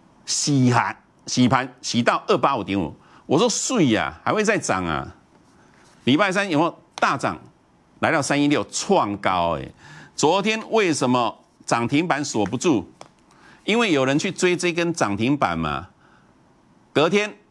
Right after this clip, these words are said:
杀下来怕了嘛，啊，礼拜三上去当然解套了会卖嘛，所以你是没赚钱的嘛，我知啊，懂吗？所以整一个宏基资讯，今天最低二五八、二八五啊，杀低吗？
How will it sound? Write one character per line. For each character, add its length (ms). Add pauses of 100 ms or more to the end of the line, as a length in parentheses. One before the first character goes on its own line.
(120)
杀 320
下 140
来 160
怕 400
了 80
嘛， 340 (680)
啊， 80
礼 140
拜 160
三 160
上 240
去 160
当 140
然 180 (220)
解 220
套 160
了 200 (120)
会 180
卖 540
嘛， 400 (280)
所 200
以 20
你 100
是 140
没 220
赚 260
钱 180
的 200
嘛， 120
我 140
知 160
啊， 420 (440)
懂 120
吗？ 300 (300)
所 120
以 60
整 100
一 80
个 120
宏 120
基 140
资 140
讯， 280 (360)
今 120
天 120
最 120
低 280
二 120
五 80 (160)
八、 240
二 120
八 200
五 120
啊， 280
杀 240
低 200
吗？ 260